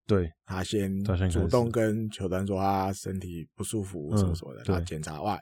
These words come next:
Speaker 2: 阳性。后来隔个几天，哇，这一大堆的，哦，比如外野手就有青田玉红，然后菅野刚士、荻野贵司、角中胜也。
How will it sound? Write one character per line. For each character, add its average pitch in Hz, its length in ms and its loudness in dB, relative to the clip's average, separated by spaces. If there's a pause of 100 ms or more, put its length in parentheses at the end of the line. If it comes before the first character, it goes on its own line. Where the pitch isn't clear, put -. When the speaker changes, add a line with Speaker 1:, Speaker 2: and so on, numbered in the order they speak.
Speaker 2:
阳 92 180 -2
性。 92 260 -4 (600)
后 190 180 6
来 156 120 12
隔 160 220 10
个 160 120 12
几 135 140 2
天， 156 260 10
哇， 117 400 8
这 117 160 4 (600)
一 120 100 -2
大 127 180 10
堆 113 220 6
的， 101 240 2 (220)
哦， 101 180 -4
比 117 60 2
如 127 120 6
外 139 160 12
野 113 160 10
手 95 240 2
就 113 100 2
有 95 260 6
青 139 340 4
田 110 300 6
玉 117 180 2
红， 78 260 -2 (720)
然 98 220 -2
后 95 480 0
菅 135 220 8
野 110 280 6
刚 117 280 6
士、 101 340 0 (380)
荻 135 280 4
野 107 280 10
贵 120 280 8
司、 113 360 0 (680)
角 90 240 4
中 107 320 4
胜 104 240 4
也。 73 240 -6